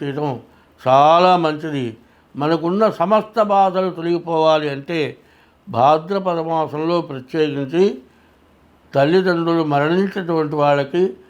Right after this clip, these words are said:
మరి ఆ శ్రాద్ధాలు పెట్టడం చాలా అవసరం. పదకొండు నెలలు పూజలు చేసిన ఫలితం ఒక్క భాద్రపద బహుళంలో పితృదేవతలకి పిండ ప్రదానాలు చేయడంలో ఫలితం వస్తుంది. అట్లా అని ఏం చేస్తున్నారు,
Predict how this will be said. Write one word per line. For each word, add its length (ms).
మరి 280
ఆ 160
శ్రాద్ధాలు 560
పెట్టడం 440
చాలా 220
అవసరం. 460
పదకొండు 640
నెలలు 320
పూజలు 460
చేసిన 440
ఫలితం 840
ఒక్క 340
భాద్రపద 800
బహుళంలో 720
పితృదేవతలకి 1200
పిండ 160
ప్రదానాలు 640
చేయడంలో 520
ఫలితం 400
వస్తుంది. 520
అట్లా 320
అని 160
ఏం 140
చేస్తున్నారు, 800